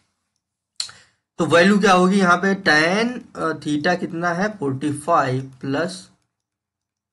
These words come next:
अ, फ़िफ़्टीन, और यहाँ पे हो जाएगा tan फ़ोर्टी फ़ाइव, पैंतालीस माइनस, अ,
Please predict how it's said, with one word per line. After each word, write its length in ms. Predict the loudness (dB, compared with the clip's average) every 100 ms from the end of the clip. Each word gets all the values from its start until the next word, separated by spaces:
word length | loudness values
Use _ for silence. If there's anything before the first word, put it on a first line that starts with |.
| _ _
अ, 60 | -6 -4 -4 -6
फ़िफ़्टीन, 580 | -12 -10 -6 -6 -6 -12 _ _ _ _ _ _ _ _ _ -6
और 140 | -4
यहाँ 300 | -2 0 0
पे 80 | 2
हो 60 |
जाएगा 220 | 0 0 -2 0
tan 340 | 0 0 -4 -8 -18 _ _ _
फ़ोर्टी 300 | -10 -8 -10
फ़ाइव, 260 | -12 -14 -16 _ _
पैंतालीस 640 | -12 -10 -6 -4 -4 -4 -8 -20 _ -12
माइनस, 500 | -8 -6 -6 -8 -14 _ _ _ _ _ _ _ _ _ _ _ _ _
अ, 260 | -10 -8 -8